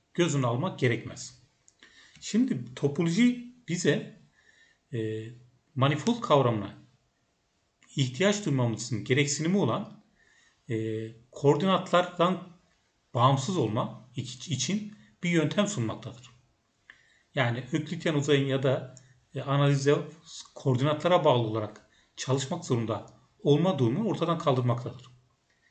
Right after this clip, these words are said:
Şöyle ki, e, bir küme üzerinde, yani topolojik uzay olarak düşündüğümüzde bunun üzerinde üyeler arasında bir bağıntı tanımlama şansına ya-, sahipsek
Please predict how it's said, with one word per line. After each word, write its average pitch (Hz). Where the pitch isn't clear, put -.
Şöyle 240
ki, -
e, 120
bir 240
küme 208
üzerinde, 127
yani 120
topolojik 147
uzay 113
olarak 113
düşündüğümüzde 113
bunun 196
üzerinde 196
üyeler 180
arasında 131
bir 160
bağıntı 131
tanımlama 135
şansına 123
ya-, 117
sahipsek -